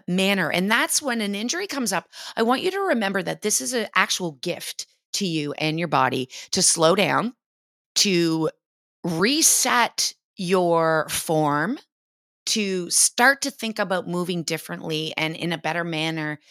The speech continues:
that suits your body. And it is actually a absolute gift. I've injured myself a number of times and been super frustrated.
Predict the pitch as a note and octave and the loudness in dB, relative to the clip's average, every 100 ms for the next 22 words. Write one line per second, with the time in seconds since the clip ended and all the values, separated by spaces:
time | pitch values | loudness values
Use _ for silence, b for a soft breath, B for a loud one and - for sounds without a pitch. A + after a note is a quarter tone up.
0 | b E3+ - - F#3+ F3+ - E3 D3 C3 | b 0 2 2 2 -2 -4 0 0 0
1 | - - _ _ _ _ _ G#3 G3+ G#3 | -4 -12 _ _ _ _ _ 4 4 2
2 | G#3 A#3 C4+ - B3+ A3+ - G3+ G#3+ - | 2 2 2 2 0 0 0 2 2 2
3 | - G#3+ F#3 F3 E3+ D#3+ - E3 D#3+ D3+ | -2 -2 0 -2 -2 -4 -2 0 0 -4
4 | - _ - A3 B3 A#3 B3 A3+ A3+ G3 | -8 _ 0 4 4 0 -4 -6 -8 -10
5 | D#3+ F3+ D3 - - - F#3+ A#3+ A#3 A3 | -8 -6 -6 -8 -8 2 4 4 0 -4
6 | G3+ F#3+ F#3+ F#3+ F3+ F3 - - B B | -6 -6 -4 -2 0 0 -2 -18 B B
7 | F3 F#3 E3 E3+ F3+ F3+ - D#3+ D#3 D#3+ | 0 2 0 2 0 -2 -2 0 0 0
8 | D#3 D#3+ D#3 D3+ - F#3+ G3+ G3 D#3+ D#3+ | -4 -4 -4 -2 -2 -2 -4 -6 -4 -4
9 | E3 D#3 D3+ | -4 -4 -6